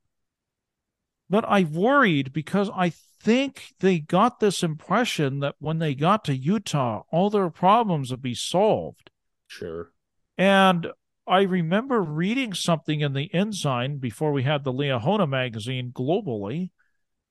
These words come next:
Speaker 1: that the, the church wrote a letter saying, "Don't come to America just because the church is here. You've got to grow this in your own land." So I don't,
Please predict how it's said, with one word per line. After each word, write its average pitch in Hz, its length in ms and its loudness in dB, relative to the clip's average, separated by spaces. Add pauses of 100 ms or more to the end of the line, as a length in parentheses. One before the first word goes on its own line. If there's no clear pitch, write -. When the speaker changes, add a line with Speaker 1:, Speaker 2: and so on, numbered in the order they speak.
(560)
Speaker 1:
that 156 320 2
the, 151 400 -8
the 131 100 0
church - 460 -2
wrote 185 160 4
a 160 40 4
letter 185 360 4
saying, 156 300 -2
"Don't 214 280 -2
come 254 420 -4
to 160 440 2
America 160 840 0
just - 460 0
because 151 920 0 (920)
the - 80 -8
church 196 340 -2
is 139 120 -6
here. 214 200 4
You've 196 280 0
got 247 200 6
to 190 80 2
grow 165 300 2
this 190 260 0
in 165 80 0
your 170 180 -2
own 175 340 -2
land." 131 480 -4 (500)
So - 320 -4
I 208 240 0
don't, 240 300 2